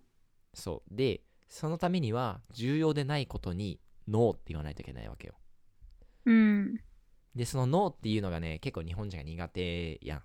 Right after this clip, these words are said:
Speaker 2: 苦手。
Speaker 1: やっぱり。何でも受け入れてしまう。で、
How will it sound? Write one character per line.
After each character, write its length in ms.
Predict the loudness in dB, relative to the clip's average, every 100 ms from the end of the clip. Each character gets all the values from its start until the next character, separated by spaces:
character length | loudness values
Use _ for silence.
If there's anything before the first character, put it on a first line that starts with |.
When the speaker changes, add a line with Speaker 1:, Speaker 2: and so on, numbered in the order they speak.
| 2
Speaker 2:
苦 300 | 2 2 -2
手。 180 | -2
Speaker 1:
や 80 | 0
っ 20 | -2
ぱ 80 |
り。 120 | -4 -10 _ _ _ _ -8
何 160 | -4
で 80 | 0
も 80 | 0
受 80 | 0
け 40 |
入 80 | -2
れ 20 |
て 100 | -2
し 100 | -6
ま 140 | -4 -6
う。 100 | -8 _ _ _ _ _ _ _ _ _ _ _ _
で、 300 | -2 0 0